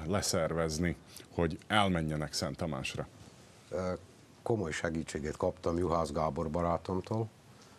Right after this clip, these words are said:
Speaker 2: és meg kell mondjam őszintén, hogy a Szalonna is sokat segített abba,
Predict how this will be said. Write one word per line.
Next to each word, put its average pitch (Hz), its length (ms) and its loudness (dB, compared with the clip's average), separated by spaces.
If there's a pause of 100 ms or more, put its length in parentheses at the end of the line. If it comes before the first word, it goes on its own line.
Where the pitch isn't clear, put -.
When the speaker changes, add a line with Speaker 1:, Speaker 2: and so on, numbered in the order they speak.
(480)
Speaker 2:
és 85 440 2 (800)
meg 90 280 -2
kell 90 120 0
mondjam 87 340 2
őszintén, 87 560 0
hogy 78 200 2
a 78 280 2 (1040)
Szalonna 92 800 4 (460)
is 85 260 0 (300)
sokat - 360 0
segített 82 500 0
abba, 82 400 2